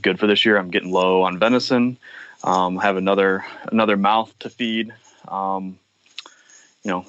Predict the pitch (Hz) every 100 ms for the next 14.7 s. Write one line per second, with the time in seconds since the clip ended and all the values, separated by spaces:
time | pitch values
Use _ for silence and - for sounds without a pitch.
0 | - 101 101 92 - 95 98 98 104 98
1 | 92 98 95 104 101 98 104 - 85 90
2 | 90 90 - 98 95 87 98 - 104 107
3 | 104 104 101 - 101 95 - 104 107 104
4 | 101 - 98 - 101 92 98 101 92 92
5 | 95 95 92 - 98 92 95 90 - 95
6 | 92 - - - - - - 87 87 85
7 | - - - - 104 90 92 90 92 95
8 | 92 - 101 98 - 98 92 - 90 87
9 | - 95 87 92 92 - 92 90 - -
10 | - - - 90 90 87 85 - _ _
11 | - - 110 107 104 101 - - 123 131
12 | 120 107 - 127 131 127 135 - - 127
13 | 117 123 127 127 135 131 131 127 123 131
14 | 123 110 104 107 107 107